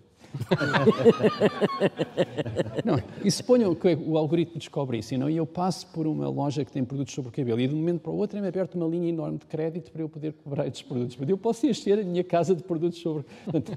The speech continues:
todas estas fraquezas, não é? Mas pode ser, há pessoas que gostam de jogo, há pessoas que gostam, e, e imaginem agora os algoritmos a explorar para, para, para fins lucrativos todas estas fraquezas, é, é, que podem criar um mundo bastante, bastante horrível, e por isso eu acho que nós temos que ter um bocadinho de atenção em relação aos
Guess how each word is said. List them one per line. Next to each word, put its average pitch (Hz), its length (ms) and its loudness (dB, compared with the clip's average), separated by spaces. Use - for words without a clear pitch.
todas 226 180 2
estas 240 260 2
fraquezas, 180 600 0
não 117 80 -4
é? 139 80 -2
Mas 151 120 -4
pode 143 180 -6
ser, 151 120 -4
há 139 80 -2
pessoas 147 220 -6
que - 80 -18
gostam 147 260 -4
de 147 260 -8
jogo, 135 400 0
há 117 60 -2
pessoas 151 220 -6
que - 60 -12
gostam, 131 200 -4
e, 190 220 -4
e - 20 2
imaginem 226 380 2
agora 180 180 -2
os 151 100 -2
algoritmos 170 520 -2
a 190 40 -4
explorar 170 680 -6
para, 156 140 -2
para, 160 260 -6
para 160 220 -2
fins 165 240 -2
lucrativos 156 520 -6
todas 160 300 -4
estas 160 240 -6
fraquezas, 120 600 -8
é, - 80 -10
é, 120 40 -12
que - 160 -20
podem 247 220 -4
criar 196 260 -2
um 170 80 -6
mundo 165 220 -6
bastante, 160 340 -8
bastante 147 340 -8
horrível, 127 360 -6
e 117 60 -8
por 131 100 -10
isso 139 140 -8
eu 147 40 -4
acho 147 120 -4
que - 60 -14
nós 151 100 -8
temos - 240 -10
que - 100 -20
ter 156 160 -6
um 143 60 -6
bocadinho 143 420 -6
de 123 220 -8
atenção 139 460 -6
em 127 40 -4
relação 120 300 -10
aos 120 120 -8